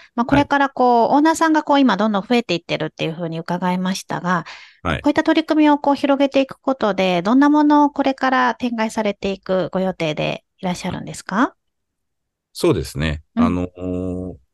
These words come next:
Speaker 2: まあ、このビジネスツールとしてのデスカフェというのは、まあ、有効活用できますよっていうお話をさせてもらって、
Speaker 1: うん。
Speaker 2: まあ、その上でデスカフェを開催したいという人が増えてるんですけれども、
Speaker 1: う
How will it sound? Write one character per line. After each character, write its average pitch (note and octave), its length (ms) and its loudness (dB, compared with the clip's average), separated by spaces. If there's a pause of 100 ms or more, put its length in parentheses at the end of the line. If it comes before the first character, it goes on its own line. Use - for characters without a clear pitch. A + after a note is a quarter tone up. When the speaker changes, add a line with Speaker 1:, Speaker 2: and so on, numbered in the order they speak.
(280)
Speaker 2:
ま C#3+ 100 2
あ、 - 20 -8
こ D3 80 2
の A2 120 0
ビ G#2 180 -6
ジ E3 160 -2
ネ F#3+ 120 -2
ス E3 200 -8
ツ - 180 -4
ー F3+ 140 6
ル C#3 120 2
と B2 120 0
し - 100 -2
て E3+ 160 -2
の G#2 100 4
デ E2+ 160 2
ス - 120 -2
カ F2+ 140 -2
フ F2+ 120 -4
ェ D#2+ 40 -8
と F#2 100 -6
い F#2+ 120 -2
う E2+ 60 -2
の C#2 140 -6
は、 C#2 180 -2
ま C#2+ 120 -4
あ、 - 20 -2
有 E2+ 200 0
効 E2+ 300 0
活 - 300 -4
用 B1 80 -2
で C2 100 -4
き D2 100 -6
ま D2 140 0
す - 160 -6
よ E2 80 4
っ - 40 -2
て - 140 -2
い E2+ 40 6
う - 20 4
お - 20 2
話 D2+ 300 0
を D2 100 0
さ C#2+ 160 -4
せ - 80 -8
て D#2 80 -4
も D2+ 180 0
ら C#2+ 100 0
っ C#2+ 40 -6
て、 - 340 -4 (200)
Speaker 1:
う B3+ 40 6
ん。 C4 120 6
Speaker 2:
ま B3 60 2
あ、 A#3+ 40 4
そ - 120 0
の - 160 -20
上 F3 80 -2
で G#2+ 100 2
デ E2 160 0
ス - 100 -6
カ E2+ 140 -4
フ F2 120 -2
ェ F#2 60 6
を F2 60 2
開 G2 240 -2
催 G#2 220 0
し - 100 -6
た A2 80 2
い F#2 80 0
と D2 80 -10
い C#2+ 40 -8
う - 20 -
人 - 160 -10
が A#1+ 120 -10
増 D#2+ 100 -4
え C2 40 -6
て - 140 -10
る A1+ 80 -10
ん A1 60 -10
で - 60 -14
す - 80 -20
け - 100 -14
れ G#1 80 -12
ど - 100 -18
も、 C#3 160 -6
Speaker 1:
う - 20 0